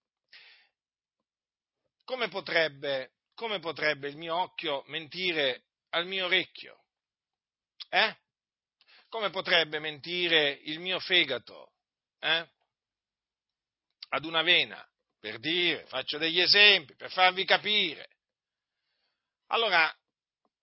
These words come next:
se siamo membra gli uni degli altri, noi dobbiamo da-, dirci la verità gli uni agli altri. Ma vedete che qui Anania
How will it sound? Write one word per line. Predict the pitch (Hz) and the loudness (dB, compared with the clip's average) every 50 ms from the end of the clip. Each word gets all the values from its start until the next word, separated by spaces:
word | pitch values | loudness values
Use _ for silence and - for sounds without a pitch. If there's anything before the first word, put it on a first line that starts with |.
| _ _ _ | _ _ _
se | - - - 285 262 | 0 0 0 2 2
siamo | - - 262 240 233 233 208 170 | 2 2 2 0 0 -2 -4 -4
membra | 165 180 202 208 185 170 160 151 | -4 -4 -4 -4 -2 -2 -2 -2
gli | 151 170 | -2 -4
uni | 202 196 170 | -6 -6 -6
degli | 151 156 156 151 156 | -6 -6 -4 0 4
altri, | 151 143 131 123 120 - - 151 | 4 4 4 2 -2 -6 -10 -10
noi | 151 170 185 | -8 -8 -8
dobbiamo | 196 185 170 160 151 143 | -8 -8 -10 -10 -10 -8
da-, | 135 147 147 151 143 | -8 -6 -6 -6 -6
dirci | 135 156 180 208 208 - - 151 | -8 -10 -8 -8 -6 -6 -4 -4
la | 131 127 | -4 -4
verità | 127 131 151 185 - - 240 190 | -4 -6 -6 -2 2 2 2 2
gli | 131 123 | 2 -2
uni | 123 120 | -10 -12
agli | 117 113 110 113 | -12 -10 -10 -10
altri. | 104 95 87 - - - - - _ _ _ _ _ _ _ _ _ _ _ _ _ _ _ _ _ _ _ _ _ _ _ _ _ _ _ _ _ _ _ _ _ _ _ _ _ _ _ _ _ _ _ _ _ _ _ _ _ _ _ _ _ _ _ _ _ | -10 -10 -12 -16 -20 -20 -20 -20 _ _ _ _ _ _ _ _ _ _ _ _ _ _ _ _ _ _ _ _ _ _ _ _ _ _ _ _ _ _ _ _ _ _ _ _ _ _ _ _ _ _ _ _ _ _ _ _ _ _ _ _ _ _ _ _ _
Ma | - 165 196 | 0 2 2
vedete | 240 277 330 320 285 247 202 | 4 4 2 2 2 2 0
che | 151 - 180 165 - | 0 0 -2 -2 -4
qui | - 202 208 190 175 160 | -4 -6 -4 -2 0 0
Anania | 160 165 170 175 175 185 196 202 190 180 165 151 143 139 | 0 0 0 0 -2 -2 -2 0 0 2 2 2 0 -2